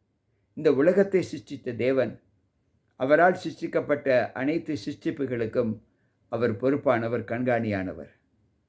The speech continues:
அவர் சிருஷ்டிக்கப்பட்ட அனைத்திலேயும் அவர் பொறுப்பணி சரியாக செய்து கொண்டு வருகிறார். ஒவ்வொரு நாளும் அவரால் படைக்கப்பட்ட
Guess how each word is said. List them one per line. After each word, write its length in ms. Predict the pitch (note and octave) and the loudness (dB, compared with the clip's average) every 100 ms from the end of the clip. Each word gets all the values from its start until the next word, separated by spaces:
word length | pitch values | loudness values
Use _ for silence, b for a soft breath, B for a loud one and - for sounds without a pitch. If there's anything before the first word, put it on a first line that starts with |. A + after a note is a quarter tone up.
| _ _ _ _ _ _ | _ _ _ _ _ _
அவர் 560 | C3 E3 F#3+ D#3 C3 - _ _ _ _ _ _ | 0 8 8 6 -2 -14 _ _ _ _ _ _
சிருஷ்டிக்கப்பட்ட 920 | - E3 - G3+ F#3 F3+ D#3+ D#3+ D3 | -18 -16 -4 -2 0 2 4 6 4
அனைத்திலேயும் 920 | - B2+ E3+ - C#3+ B2+ A#2 C3 B2 - - | 4 0 0 0 2 2 2 0 -2 -10 -4
அவர் 280 | C3+ C3+ | 0 0
பொறுப்பணி 480 | - C#3+ D3+ C#3+ C3+ | 0 -2 0 0 0
சரியாக 540 | A2+ A2 C#3 C#3+ C#3 B2 | 0 0 2 4 2 -4
செய்து 280 | A#2 A#2+ | -6 -6
கொண்டு 220 | A2+ A2 G2+ | -4 -2 -2
வருகிறார். 600 | G#2 G#2 F#2+ G2+ G#2+ _ _ _ _ _ _ _ _ _ _ _ _ _ _ - | -2 -2 -4 -6 -8 _ _ _ _ _ _ _ _ _ _ _ _ _ _ -6
ஒவ்வொரு 340 | C#3+ F3 D3+ | 4 6 6
நாளும் 560 | B2+ C3 D#3 C3+ A#2+ - _ _ _ _ _ _ _ - | 2 2 2 0 -4 -14 _ _ _ _ _ _ _ -4
அவரால் 400 | C3 C#3+ E3 C#3+ | 2 4 4 2
படைக்கப்பட்ட 920 | C3 D3 D3 B2+ A#2 A2+ A#2 G#2+ | 0 0 0 0 -2 2 2 2